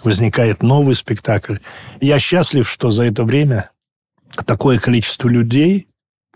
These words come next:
да, замечательных театральных людей,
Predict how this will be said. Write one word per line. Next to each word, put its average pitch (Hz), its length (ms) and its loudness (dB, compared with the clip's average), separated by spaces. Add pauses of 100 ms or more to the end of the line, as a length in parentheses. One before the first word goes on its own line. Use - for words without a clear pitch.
(160)
да, 107 160 0
замечательных 107 720 -2
театральных 104 640 -2
людей, 135 480 0